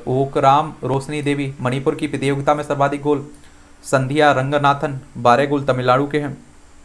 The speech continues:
और प्रतियोगिता की सबसे मूल्यवान खिलाड़ी एरोम पेमुसरी देवी मणिपुर की। विलोन डी ओर पुरस्कार दो हज़ार इक्कीस, ये उनतीसवाँ नव-,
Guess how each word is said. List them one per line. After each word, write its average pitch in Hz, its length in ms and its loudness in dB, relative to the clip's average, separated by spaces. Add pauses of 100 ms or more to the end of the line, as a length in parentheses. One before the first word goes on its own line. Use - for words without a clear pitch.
(1200)
और 117 180 6
प्रतियोगिता 143 540 0
की 151 100 -4
सबसे 143 260 -4
मूल्यवान 147 340 0
खिलाड़ी 143 380 0 (240)
एरोम 139 360 0 (320)
पेमुसरी 135 500 0
देवी 123 380 -2
मणिपुर 131 360 -2
की। 135 200 -8 (960)
विलोन 147 400 4
डी 170 260 0
ओर 165 260 4
पुरस्कार 160 360 4
दो 156 120 2
हज़ार 160 160 2
इक्कीस, 151 300 -6 (220)
ये 135 60 0
उनतीसवाँ 151 460 0
नव-, 151 200 0